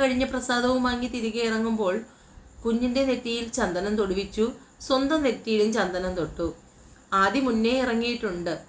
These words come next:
തൊട്ടു പിന്നാലെ കുഞ്ഞിനെയും കൊണ്ട് ബാലയും ഇറങ്ങിച്ചെന്നു. അപ്പോഴേക്കും ആദി കാർ തിരിച്ച് അവരുടെ അടുത്തേക്കെത്തി. മോനുമായി ബാല അകത്തേക്ക് കയറിയപ്പോൾ ആദി മാത്രം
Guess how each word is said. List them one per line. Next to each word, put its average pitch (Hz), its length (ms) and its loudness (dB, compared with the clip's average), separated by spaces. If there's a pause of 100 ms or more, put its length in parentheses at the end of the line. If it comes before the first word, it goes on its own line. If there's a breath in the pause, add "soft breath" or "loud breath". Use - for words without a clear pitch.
(260)
തൊട്ടു 302 240 -4
പിന്നാലെ 247 400 2
കുഞ്ഞിനെയും 220 580 2
കൊണ്ട് 190 220 -2 (340)
ബാലയും 165 480 2
ഇറങ്ങിച്ചെന്നു. 208 560 -2 (560 loud breath)
അപ്പോഴേക്കും 277 540 2 (280)
ആദി 220 220 0 (180)
കാർ 208 260 2
തിരിച്ച് 214 280 -2
അവരുടെ 180 400 0
അടുത്തേക്കെത്തി. 165 680 -4 (520 loud breath)
മോനുമായി 254 520 2
ബാല 247 260 0 (100)
അകത്തേക്ക് 247 400 -4
കയറിയപ്പോൾ 233 600 0 (480 loud breath)
ആദി 262 260 2
മാത്രം 220 360 0